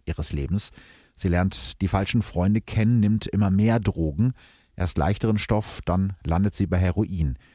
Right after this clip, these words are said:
Ihren damals dreijährigen Sohn gibt sie bei ihren Eltern in Ibbenbüren ab. Andrea B. zieht alleine nach Bielefeld und rutscht immer weiter ins Rotlichtmilieu ab. Aus der Hausfrau wird eine Gelegenheitsprostituierte. Ein Abstieg wirklich im Schnelldurchlauf.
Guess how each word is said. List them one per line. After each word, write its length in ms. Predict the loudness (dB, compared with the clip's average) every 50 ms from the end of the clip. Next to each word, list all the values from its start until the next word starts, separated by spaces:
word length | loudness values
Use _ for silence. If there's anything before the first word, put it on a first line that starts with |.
| _ _ -8
Ihren 240 | -2 0 0 2
damals 420 | 2 2 2 4 2 0 -2 -2 -6
dreijährigen 540 | -2 -2 0 0 2 2 2 2 2 0 0
Sohn 340 | 2 2 2 2 2 0
gibt 180 | 0 -2 -4 -4
sie 320 | -4 -4 -2 0 0 -2 -2
bei 120 | -4 -4 -2
ihren 160 | 0 -2 -2
Eltern 440 | 0 -2 -2 0 0 0 0 0 -2
in 160 | -2 -4 -4
Ibbenbüren 520 | -4 -2 -2 -2 0 0 0 0 0 -2
ab. 240 | 0 -2 -2 -4 -6 -16 -20 -20 -20 _ _ _ _ -6
Andrea 280 | -6 -4 0 0 0
B. 180 | 2 0 0 -2
zieht 440 | -4 -4 -6 -6 -6 -6 -10 -10 -6 -4
alleine 380 | -2 0 0 2 2 2 2
nach 140 | 2 0 -2
Bielefeld 540 | -2 -2 0 0 0 0 0 -2 -2 0 -2
und 260 | -2 -2 -2 0 0
rutscht 320 | -2 -2 -2 -4 -8 -8
immer 340 | -6 -2 0 2 2 2 2
weiter 480 | 0 0 0 0 0 0 -2 -2 -2 -6 _ -4
ins 240 | -4 -4 -4 -2 -2
Rotlichtmilieu 800 | -2 -2 -2 -2 -4 -6 -6 -4 -6 -4 -4 -4 -4 -6 -6 -4
ab. 200 | -4 -4 -4 -6 -10 _ -20 -20 -20 _ _ _ _ -8 -6
Aus 60 | -4
der 160 | -2 -2 0 2
Hausfrau 500 | 2 0 0 0 0 2 2 2 0 -2 _ _
wird 400 | -4 -4 -4 -4 -6 -12 -12 -12 _ -4
eine 200 | -2 0 0 0
Gelegenheitsprostituierte. 1400 | 2 2 2 2 2 0 0 -2 -2 -4 -4 -8 -8 -8 -6 -6 -6 -8 -10 -6 -6 -6 -4 -4 -8 -6 -8 -10 -10 _ _ _ _ _ -6
Ein 480 | -4 -2 0 2 2 4 4 2 2 0 -2
Abstieg 480 | -2 -4 -2 -2 -4 -6 -4 -4 -4 -2
wirklich 240 | -4 -4 -4 -6 -6
im 120 | -4 -4
Schnelldurchlauf. 880 | -4 -2 -2 0 0 2 2 0 0 -2 -2 -2 -2 0 0 -2 -4